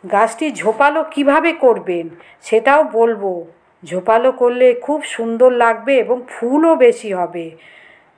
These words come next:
তাহলে প্রথম পয়েন্ট হলো, প্রখর রোদে গাছগুলি রাখবেন। খাবার কি দেব? ডিসেম্বর, জানুয়ারি প্রচণ্ড শীত থাকবে। এই শীতে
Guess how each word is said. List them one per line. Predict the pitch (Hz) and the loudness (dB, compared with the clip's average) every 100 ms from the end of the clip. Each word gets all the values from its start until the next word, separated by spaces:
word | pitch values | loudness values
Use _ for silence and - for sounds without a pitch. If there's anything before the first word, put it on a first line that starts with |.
| _ _ _ - | _ _ _ -2
তাহলে | 208 240 294 302 | 0 2 0 0
প্রথম | 220 220 277 294 285 | 0 2 2 2 2
পয়েন্ট | 208 214 269 269 | 4 4 2 0
হলো, | 277 254 226 233 - - _ _ _ _ | 0 2 0 -2 -8 -20 _ _ _ _
প্রখর | 247 254 - 320 349 320 | 0 0 2 4 4 4
রোদে | 294 285 302 302 247 | 2 4 4 4 4
গাছগুলি | 226 220 - 262 262 | 0 -2 -8 -6 -2
রাখবেন। | 220 196 185 175 170 160 156 _ _ _ _ _ _ _ _ - | 0 0 -2 -8 -8 -10 -16 _ _ _ _ _ _ _ _ -12
খাবার | - 190 233 269 | -2 2 2 0
কি | 320 | -4
দেব? | 302 370 370 269 180 - _ _ _ _ - | -2 0 2 0 0 -10 _ _ _ _ -10
ডিসেম্বর, | 190 269 269 320 302 311 294 240 | -4 -2 2 2 4 4 4 2
জানুয়ারি | 247 262 269 269 269 269 | 2 2 2 2 -2 -2
প্রচণ্ড | 233 240 277 285 277 277 262 | 0 2 4 4 4 2 0
শীত | - 254 247 | -4 -10 -6
থাকবে। | - 202 170 175 170 160 - - - _ | -2 -2 -2 -6 -6 -8 -16 -20 -20 _
এই | 214 233 277 | 2 2 2
শীতে | 269 269 254 277 | 0 0 2 4